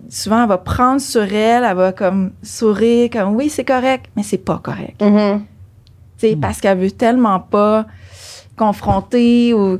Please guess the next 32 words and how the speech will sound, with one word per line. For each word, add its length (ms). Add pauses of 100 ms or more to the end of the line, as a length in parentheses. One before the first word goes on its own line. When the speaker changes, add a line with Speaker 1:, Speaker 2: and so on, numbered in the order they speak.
Speaker 1:
que 200
ça 160
soit 160
chaotique, 840
ou 120
que 140
ça, 160
tu 60 (360)
sais. 280 (760)
Fait 120
que 180
oui, 220
il 80
y 80
a 40
ce 140
côté-là, 800
peut-être 320
qui 120
peut 120
causer 540 (160)
<laughs> 140
des 200
grudges, 580 (560)
parce 200
que 40
quand 680
t'extériorises 800
pas 160
assez, 340
ben 160
évidemment, 440